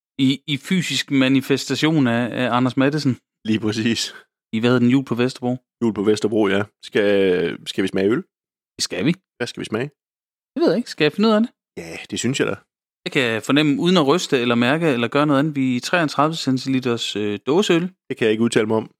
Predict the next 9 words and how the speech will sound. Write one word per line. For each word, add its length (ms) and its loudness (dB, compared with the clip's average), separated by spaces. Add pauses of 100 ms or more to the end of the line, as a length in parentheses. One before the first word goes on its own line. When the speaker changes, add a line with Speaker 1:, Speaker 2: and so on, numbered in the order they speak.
(460)
Speaker 1:
Det 80 -8
tror 160 -2
jeg. 140 -4 (280)
Speaker 2:
Okay. 200 -6 (3750)
Speaker 1:
Og 80 -2
jeg 120 -2
tror, 260 0 (120)
vi 100 -8
skal 600 -2